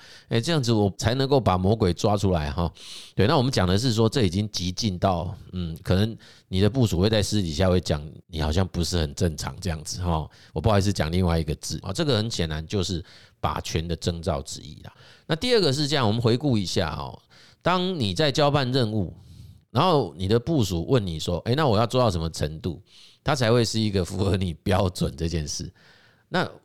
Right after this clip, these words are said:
我们没有办法很清楚的告诉他啊，你会跟他就很模糊的交代一下，然后就说，“就是先做做看啊，做一做，到时候再来说。”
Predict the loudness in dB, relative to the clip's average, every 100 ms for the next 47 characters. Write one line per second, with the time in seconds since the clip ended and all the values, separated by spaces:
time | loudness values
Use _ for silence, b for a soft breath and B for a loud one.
0 | -8 0 2 2 2 2 2 2 0 0
1 | -2 -4 -4 -4 -4 -6 -2 -2 -2 -6
2 | -10 -12 -14 -16 -16 -18 b b b b
3 | 0 2 4 2 2 2 4 4 4 0
4 | -6 -12 0 4 6 6 4 2 2 4
5 | 4 2 2 2 2 2 2 2 0 -2
6 | 0 0 0 0 0 0 -2 0 -4 -2
7 | -4 -2 0 0 2 0 0 0 0 0
8 | -2 -2 -4 -8